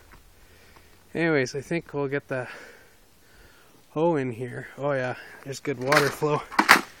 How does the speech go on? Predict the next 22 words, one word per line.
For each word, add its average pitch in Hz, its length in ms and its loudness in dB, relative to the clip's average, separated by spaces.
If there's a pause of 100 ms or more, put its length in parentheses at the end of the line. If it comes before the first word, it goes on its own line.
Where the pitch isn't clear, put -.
It's - 180 -18
running 156 300 0
right 127 240 -8
there. 135 260 -6 (2500)
I 165 180 -4
think 160 180 -4
what 156 140 0
we'll 143 120 -6
do 147 180 -2
is 135 200 -2
we'll 135 120 -6
get 139 200 -4
the 135 120 -6
hoe 143 240 -2
in 135 120 -2
here 127 220 -4
and 123 80 -6
knock 127 240 -8
down 135 260 -8
some 135 200 -8
of 127 120 -8
these 123 240 -10